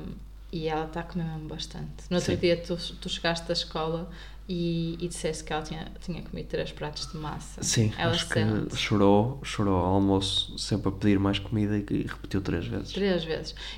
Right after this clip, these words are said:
Speaker 1: E aqui, e aqui em casa, e mesmo quando saímos, fam-, estamos fora de casa, que é uma piada, ela acaba de comer, pega no prato com as duas mãos, le-,
Speaker 2: Yeah.
Speaker 1: vou fazer, tentar fazer uma representação visual, eh, ao explicar. Levanta as mãos,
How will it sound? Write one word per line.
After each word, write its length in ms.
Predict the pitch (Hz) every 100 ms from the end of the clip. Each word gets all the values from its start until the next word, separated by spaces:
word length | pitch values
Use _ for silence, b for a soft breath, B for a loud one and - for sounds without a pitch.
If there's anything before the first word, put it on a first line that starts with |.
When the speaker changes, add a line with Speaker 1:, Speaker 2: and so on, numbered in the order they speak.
| -
Speaker 1:
E 80 |
aqui, 200 | 254 254
e 260 | 226 208 220
aqui 140 | 220
em 100 | 220
casa, 300 | 202 156 156 175
e 60 |
mesmo 260 | 196 202 208
quando 220 | 214 202
saímos, 400 | - 208 208 196
fam-, 160 | - 185
estamos 240 | 190 196
fora 200 | 196 190
de 80 | 190
casa, 320 | 170 147 160
que 120 | 160
é 40 | 165
uma 160 | 170 165 - -
piada, 640 | - 185 160 156 160 165 190 B B B - -
ela 200 | 180 170
acaba 300 | 170 208 220
de 40 |
comer, 440 | 220 208 185 160 160 -
pega 260 | - 233 269
no 120 | 254
prato 280 | 247 214 202
com 80 | -
as 60 | 202
duas 240 | 202 202
mãos, 600 | 196 160 151 190 - - -
le-, 120 | 214
Speaker 2:
Yeah. 200 | 208 202
Speaker 1:
vou 140 | 180
fazer, 180 | 180 185
tentar 220 | 202 220
fazer 100 | 226
uma 100 | 214
representação 520 | 226 220 196 202 202 202
visual, 800 | 208 202 202 196 214 214 - -
eh, 80 | 196
ao 120 | 202
explicar. 680 | 208 - 208 208 160 143 - - -
Levanta 520 | 208 208 233 269 302 262
as 120 | 254
mãos, 580 | 226 185 180 262 -